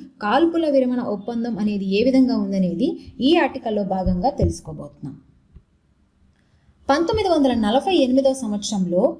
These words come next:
ఒక మధ్యప్రాచ్య దేశం యూదు రాజ్యంగా స్థాపించడం జరిగింది. దీనికి లెబనాన్, సిరియా, జోర్డాన్, ఈజిప్ట్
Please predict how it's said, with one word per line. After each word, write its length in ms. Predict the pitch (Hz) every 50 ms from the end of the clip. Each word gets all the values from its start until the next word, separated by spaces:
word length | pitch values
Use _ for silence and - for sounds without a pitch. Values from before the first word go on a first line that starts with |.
| _ _ _ _ _ _ _ -
ఒక 160 | 220 214 -
మధ్యప్రాచ్య 800 | 226 220 208 208 214 220 226 349 370 359 294 269 247 254 262 269
దేశం 400 | 208 208 196 190 - - 262 285
యూదు 340 | 254 202 233 262 285 294 294
రాజ్యంగా 460 | 277 233 208 190 185 190 185 180 170
స్థాపించడం 580 | 170 - - 190 185 185 185 185 180 185 190 185
జరిగింది. 380 | 175 170 160 156 151 143 143 - - _ _ _ _ -
దీనికి 480 | 185 233 226 214 - 226 247 302 339 254
లెబనాన్, 600 | 208 202 190 208 226 226 226 226 226 226 226 -
సిరియా, 600 | - - - 254 262 254 277 269 240 220 - - - - 190 185
జోర్డాన్, 680 | 190 226 233 240 233 202 202 214 220 220 185 - -
ఈజిప్ట్ 400 | 214 247 269 262 277 269 - -